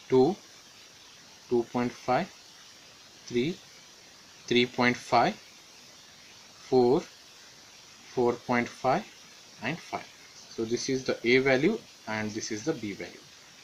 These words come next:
You can see, so A value is zero, B value is five. So as per the table, we're getting the same. Now we'll enter by using the calculator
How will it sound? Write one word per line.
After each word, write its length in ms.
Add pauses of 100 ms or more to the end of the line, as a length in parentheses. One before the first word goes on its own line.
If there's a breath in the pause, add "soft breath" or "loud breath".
(200)
You 80
can 160
see, 280
so 460
A 140
value 240
is 100
zero, 280
B 220
value 240
is 100
five. 280
So 120
as 160
per 120
the 120
table, 320 (100)
we're 100
getting 280
the 80
same. 200 (500 loud breath)
Now 180
we'll 280
enter 460 (1040)
by 80
using 340
the 100
calculator 680